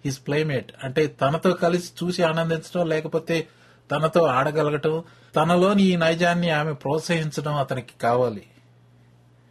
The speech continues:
అందుకే నే-, అందుకే కదండి సండే వచ్చేసరికి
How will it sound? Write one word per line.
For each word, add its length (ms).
అందుకే 340
నే-, 340
అందుకే 300
కదండి 460
సండే 420
వచ్చేసరికి 760